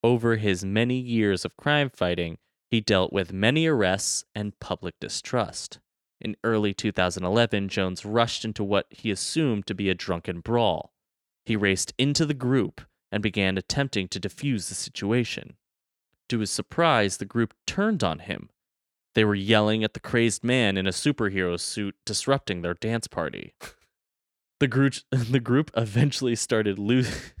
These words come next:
<laughs> launching shoes at Jones.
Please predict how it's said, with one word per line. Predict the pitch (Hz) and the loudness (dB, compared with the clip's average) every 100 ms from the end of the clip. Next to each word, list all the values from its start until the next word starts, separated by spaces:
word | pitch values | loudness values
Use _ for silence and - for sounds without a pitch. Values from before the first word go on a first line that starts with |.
| - _ | -20 _
<laughs> | 120 127 - | -4 -4 -2
launching | 147 147 - 180 139 | 0 2 2 0 0
shoes | - - 147 139 117 98 | -4 2 4 6 4 4
at | 107 - | 2 2
Jones. | - 131 104 - 110 - | -2 0 0 -4 -8 -10